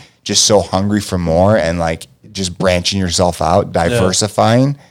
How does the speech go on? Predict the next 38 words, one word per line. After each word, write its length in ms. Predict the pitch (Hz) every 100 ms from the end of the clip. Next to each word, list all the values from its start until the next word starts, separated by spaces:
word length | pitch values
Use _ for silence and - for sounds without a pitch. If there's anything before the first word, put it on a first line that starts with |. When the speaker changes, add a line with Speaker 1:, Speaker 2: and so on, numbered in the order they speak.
| _ _ _ _ _ - -
Speaker 1:
it 360 | 80 87 135 113
gives 280 | 131 143 110
hope 320 | 117 147 -
to 180 | 113 104
a 20 |
lot 280 | 104 110 101
of 60 |
people. 400 | - 131 - - -
And 80 | 127
I 140 | 147
think 140 | 190
that's 140 | 202 196
why 100 | 180
people 260 | 160 156
connect 380 | - 139 127 131
to 80 | -
you 100 | 104
so 240 | - 107
much, 320 | 98 117 104 82
man. 300 | 78 80 95
It's 140 | 87
like, 180 | 92 95
Speaker 2:
Yeah. 240 | 113 113 107
Speaker 1:
yeah, 240 | 104 120
you're 160 | 120 101
a 40 |
funny 280 | - 98 101
motherfucker, 640 | 95 87 - 98 107 95
but 140 | 95 95
also 360 | 98 101 101
it's, 120 | 98 -
like, 140 | 87
who 240 | - 117
you 240 | 117 104 95
are 160 | 92
as 140 | 90 82
a 80 | 85
person. 680 | - 90 92 - 82 -